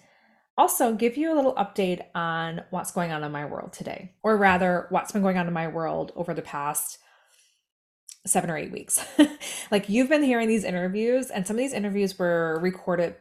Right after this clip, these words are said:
before the actual project was launched. And so there's been a lot going on in my world while these interviews have been coming out. The biggest thing that's been taking up a lot of my time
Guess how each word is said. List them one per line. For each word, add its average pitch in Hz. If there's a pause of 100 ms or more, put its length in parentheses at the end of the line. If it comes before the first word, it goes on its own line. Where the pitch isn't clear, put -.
(260)
before 165
the 160
actual 147
project 156
was 147
launched. 151 (460)
And 170 (220)
so 170
there's 214
been 240
a 240
lot 170
going 160
on - (280)
in 180
my 165
world 151
while 160
these 180
interviews 185
have 156
been 160
coming 156
out. 147 (840)
The 202
biggest 247
thing 156
that's -
been 185
taking 185
up 165
a 185
lot 196
of 202
my 208
time 160